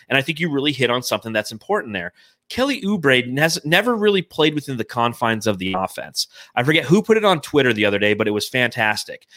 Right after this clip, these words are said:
They said, "Can't wait to watch Stephen Curry pass Oubre the ball, run to the three-point line,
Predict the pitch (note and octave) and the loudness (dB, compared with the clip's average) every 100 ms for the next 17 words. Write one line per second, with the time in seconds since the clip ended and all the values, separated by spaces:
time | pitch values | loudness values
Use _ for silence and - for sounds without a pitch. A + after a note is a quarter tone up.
0 | - - B2+ - C3 B2+ - D#3+ D#3 E3 | -12 -2 0 4 4 2 0 -2 0 -2
1 | C#3+ C3 B2+ - - C#3+ - C#3 B2+ A#2+ | 0 2 2 0 0 0 0 -4 -4 -10
2 | _ _ - C#3 B2+ A#2 - C#3 D3 - | _ _ -2 2 2 2 -2 -2 0 0
3 | D3+ C#3+ C#3 B2 A2+ A#2+ A2 A2 C3+ D3 | 0 2 4 2 4 4 4 4 0 0
4 | C#3+ A2+ - C3+ - C3+ A#2+ A#2 A2 | -4 -4 -2 -2 0 -4 -2 -2 -2